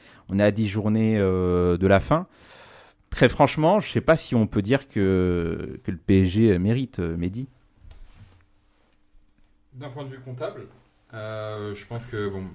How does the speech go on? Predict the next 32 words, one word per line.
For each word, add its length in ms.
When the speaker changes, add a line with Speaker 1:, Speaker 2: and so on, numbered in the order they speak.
Speaker 2:
le 140
championnat, 420
c'est 140
une 120
affaire 320
de, 460
c'est 120
une 80
affaire 240
de 140
mathématiques. 760
Donc 240
oui, 80
comptablement, 580
le 80
P 200
S 40
G 140
va 80
faire 160
le 120
job. 200
Ils 80
seront 160
champions. 340
Maintenant, 260
dans 140
l'esprit, 640
euh, 640
dans 100
l'esprit, 320
voilà, 320